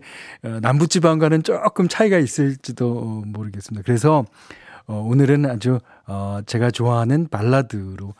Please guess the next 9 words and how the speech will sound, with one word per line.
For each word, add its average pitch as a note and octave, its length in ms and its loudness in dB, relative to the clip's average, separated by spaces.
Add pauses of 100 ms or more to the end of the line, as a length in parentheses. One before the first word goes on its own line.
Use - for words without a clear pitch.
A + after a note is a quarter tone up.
(180)
어, F#2 280 -14
골라봤어요. F#2+ 1040 -10 (1200)
그, B2+ 600 4 (1120)
코린 F#3+ 760 2
메이라고 B2 640 2
하는 C3 240 -6
싱가포르 G3 720 -2
출신의 D#3+ 840 -2 (140)
미국 B2+ 360 -4